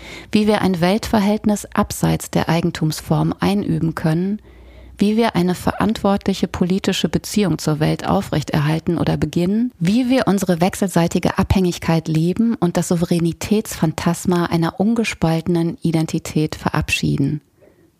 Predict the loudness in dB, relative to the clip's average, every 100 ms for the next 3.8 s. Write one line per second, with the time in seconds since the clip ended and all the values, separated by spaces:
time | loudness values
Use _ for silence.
0 | -4 0 0 0 -2 -2 -2 -2 -2 -2
1 | -4 -8 -14 -16 _ _ _ _ _ _
2 | _ -2 0 2 -2 -8 -6 -2 0 2
3 | 0 0 -2 0 0 2 0